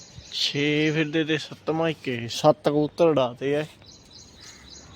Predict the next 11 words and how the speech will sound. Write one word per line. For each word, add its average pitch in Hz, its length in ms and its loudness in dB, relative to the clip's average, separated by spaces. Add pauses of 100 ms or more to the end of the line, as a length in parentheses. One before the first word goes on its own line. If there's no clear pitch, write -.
ਤੇ 147 80 -6 (100)
ਹੁਣ 147 180 -4
ਚੱਲਦੇ 156 480 2
ਆ 143 60 -2
ਉੱਪਰ। 156 400 0 (1160)
ਇਹ 170 100 -2 (100)
ਕਾਂ 156 320 6
ਬੜਾ 135 220 4
ਤੰਗ 139 300 0
ਕਰਦਾ 131 380 0
ਏ, 135 60 -12